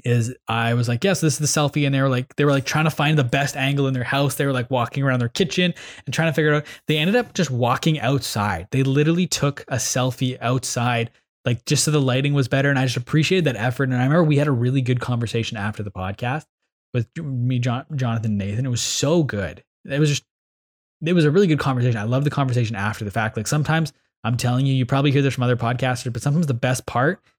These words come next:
is that conversation after. And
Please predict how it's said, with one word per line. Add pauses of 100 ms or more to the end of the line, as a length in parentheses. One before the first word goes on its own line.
(200)
is
that
conversation (400)
after. (1040)
And